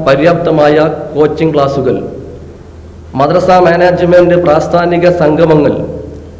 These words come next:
സമസ്തയുടെ ആദർശം, സമസ്ത സാധ്യമാക്കിയ വിദ്യാഭ്യാസ വിപ്ലവം എന്നീ പല സെഷനുകളും നടക്കും. സമസ്ത തൃശൂർ ജില്ലാ പ്രസിഡന്റ് താഴപ്പറ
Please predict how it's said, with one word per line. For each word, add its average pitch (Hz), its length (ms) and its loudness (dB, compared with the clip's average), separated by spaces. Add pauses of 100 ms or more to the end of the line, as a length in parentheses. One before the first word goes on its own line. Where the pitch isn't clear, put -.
(380)
സമസ്തയുടെ 160 580 2 (160)
ആദർശം, 160 440 0 (1160)
സമസ്ത 165 340 -2 (460)
സാധ്യമാക്കിയ 170 720 2 (200)
വിദ്യാഭ്യാസ 170 640 2 (120)
വിപ്ലവം 147 460 0 (840)
എന്നീ 170 300 2 (440)
പല 151 120 0 (160)
സെഷനുകളും 160 500 2
നടക്കും. 131 320 0 (1160)
സമസ്ത 156 260 -2 (140)
തൃശൂർ 180 280 2 (100)
ജില്ലാ 170 220 2 (120)
പ്രസിഡന്റ് 165 480 0 (1000)
താഴപ്പറ 170 440 2